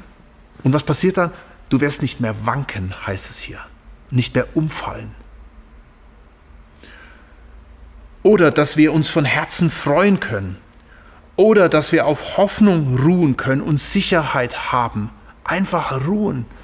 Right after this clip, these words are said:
Einfach ruhen. Und sich nicht verrückt machen, sondern getrost sein.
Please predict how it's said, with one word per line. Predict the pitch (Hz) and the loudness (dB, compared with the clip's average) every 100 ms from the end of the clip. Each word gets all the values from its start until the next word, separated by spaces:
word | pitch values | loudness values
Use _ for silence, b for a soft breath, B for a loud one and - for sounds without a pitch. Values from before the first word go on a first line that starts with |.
| B B | B B
Einfach | 175 202 - 175 - 156 | 0 0 -2 -6 -10 -4
ruhen. | 202 220 226 123 - - - - - - - - - | -2 0 0 -2 -10 -20 -20 -20 -20 -20 -20 -18 -2
Und | 190 | 0
sich | 180 165 | 0 -2
nicht | 190 - | -4 -4
verrückt | - 175 175 220 - | -2 -2 0 -4 -2
machen, | 185 143 117 117 - b b b | -2 -4 -8 -12 -16 b b b
sondern | - 170 170 165 | -2 -2 -2 -4
getrost | 165 147 147 156 185 - - | -6 -6 -2 0 0 -2 -8
sein. | 127 104 | -10 -10